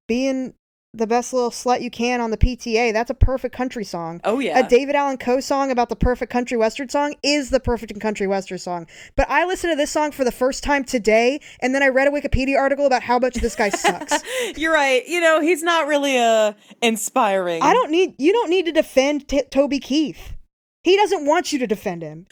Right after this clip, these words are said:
Speaker 2: In fact, there's a wonderful picture of the lead singer from the Dixie Chicks wearing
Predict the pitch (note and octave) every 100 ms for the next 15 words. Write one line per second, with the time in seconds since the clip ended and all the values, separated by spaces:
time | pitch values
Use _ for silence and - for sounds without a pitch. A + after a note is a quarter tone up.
0 | - A3 G#3+ B3 B3 A3+ - G#3+ A3 A3
1 | F#3+ A#3 E4+ F4 D4 C4+ A#3 A3 - -
2 | G#3+ - G3 E3 D#3+ - F3 D#3+ F3 F3
3 | F#3 F#3+ - E3+ E3 F3 E3 D#3 D#3+ F3
4 | E3 E3+ D#3+ E3+ F3 E3+ E3+ E3+ E3+